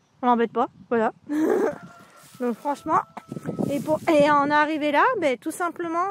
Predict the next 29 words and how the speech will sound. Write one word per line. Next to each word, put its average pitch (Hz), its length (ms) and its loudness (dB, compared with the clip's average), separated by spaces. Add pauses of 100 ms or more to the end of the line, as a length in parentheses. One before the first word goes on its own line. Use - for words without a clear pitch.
comment 349 420 -6
on 320 40 -6
en 311 60 -8
est 311 120 -6
arrivé 285 340 -4
là ? 311 120 -4 (960)
Ben, 247 80 2
il 254 80 4
y 269 60 6
a 277 100 6
eu, 285 460 2
euh, - 0 - (220)
<clears throat> 269 540 -12
euh, 226 720 -2 (360)
au 269 100 -2
début, 294 500 -4 (420)
on 254 180 -8
avait 254 280 -4
mis, 285 380 -4 (140)
euh, 233 720 -2 (160)
tout 330 120 -4
ce - 100 -10
qui 320 80 -6
était, 294 360 -4 (840)
euh, 247 40 -4
un 226 540 -2
petit 330 260 -8
peu, 370 140 -8 (220)
ah, 339 60 -2